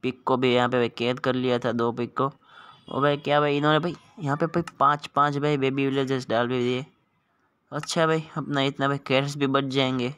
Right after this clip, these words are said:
तो भाई जल्दी से भाई ब्रीडिंग करो भाई, तो भाई, भाई बहुत ही देर लगने वाली है। तो भाई अभी भाई मिलता हूँ भाई थोड़ी देर में भाई।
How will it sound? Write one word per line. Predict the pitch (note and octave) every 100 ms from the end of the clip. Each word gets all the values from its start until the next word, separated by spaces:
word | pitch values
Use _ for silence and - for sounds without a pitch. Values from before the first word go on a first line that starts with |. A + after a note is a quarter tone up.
| _ _ _ _ _ _ _ _ _ _ _ _ _ _ _ -
तो | C#3+
भाई | D#3
जल्दी | C#3+ C3+ C#3+
से | D3
भाई | C#3+
ब्रीडिंग | C#3 B2 B2 C3+ C3
करो | C3
भाई, | B2 B2 C#3 - _ _ -
तो | B2+
भाई, | C3+
भाई | C3+
बहुत | B2 B2 C#3
ही | C#3
देर | A#2 B2 C3+
लगने | C3+ C3+ C3
वाली | C3 C3+
है। | C3 D3+ - _ C#3 F#2 _ _ _ _ _ _ _ _ _ _ _ _ D#4 G#3+ -
तो | D3
भाई | D#3 D#3+ - - -
अभी | C#3+ D3
भाई | C#3+
मिलता | C3 C3+ C#3 C#3+
हूँ | C3+
भाई | C3+
थोड़ी | C#3 C3+
देर | C3 C3
में | C3+ C3
भाई। | B2+ B2+